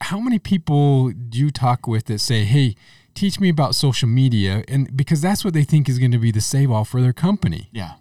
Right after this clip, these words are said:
Speaker 1: And, and it's, and it's not, you know, because a lot of times I like,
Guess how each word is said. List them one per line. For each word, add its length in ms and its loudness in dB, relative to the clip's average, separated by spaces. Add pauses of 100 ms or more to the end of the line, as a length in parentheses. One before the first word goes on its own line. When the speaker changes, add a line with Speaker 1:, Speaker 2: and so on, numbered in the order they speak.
(520)
Speaker 1:
And, 320 0
and 160 4
it's, 220 0 (340)
and 140 4
it's 220 0
not, 760 -2 (320)
you 120 -4
know, 280 2 (320)
because 240 2
a 80 0
lot 120 2
of 80 -2
times 280 2
I 60 4
like, 240 0